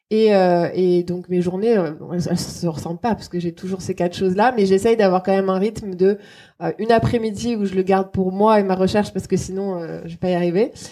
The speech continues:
J'ai à peu près des réunions tout le temps, sinon, en visio ou en présentiel. Et, euh, le jeudi, j'essaye de... Bon, ça,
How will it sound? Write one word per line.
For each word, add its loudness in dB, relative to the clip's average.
J'ai 2
à 4
peu 2
près 2
des 4
réunions 2
tout -2
le -10
temps, -2
sinon, -8
en 4
visio 2
ou 2
en -2
présentiel. -2
Et, 4
euh, 4
le 6
jeudi, 0
j'essaye 0
de... -2
Bon, -18
ça, -14